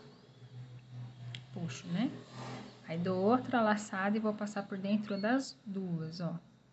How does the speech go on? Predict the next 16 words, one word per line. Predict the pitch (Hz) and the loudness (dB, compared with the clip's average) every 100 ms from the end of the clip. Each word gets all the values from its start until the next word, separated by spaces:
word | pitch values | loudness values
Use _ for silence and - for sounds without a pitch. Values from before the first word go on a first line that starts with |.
| _ _ _ _ _ _ _ _ _ _ | _ _ _ _ _ _ _ _ _ _
E | 175 | -10
aí, | 165 | -6
eu | 170 | -6
fiz | 180 175 | -6 -8
um | 185 | -8
ponto | 185 175 202 | -6 -6 -2
baixo. | 233 170 - - - - _ _ _ _ _ _ - - | -2 -4 -10 -16 -20 -20 _ _ _ _ _ _ -20 -12
Ó, | 151 | -12
o | |
próximo, | 151 208 151 - - 160 | -6 -2 -2 -4 -10 -8
ó. | 160 - - _ _ _ _ _ _ _ _ _ _ _ _ - - 170 | -8 -14 -20 _ _ _ _ _ _ _ _ _ _ _ _ -20 -16 -10
Passo | 165 160 170 180 | -6 -4 -4 -6
aqui | 180 | -4
dentro | 170 175 202 196 | 0 2 2 -2
da | 190 | -4
correntinha, | - 175 170 175 - 165 160 175 | 0 4 6 6 2 -2 0 4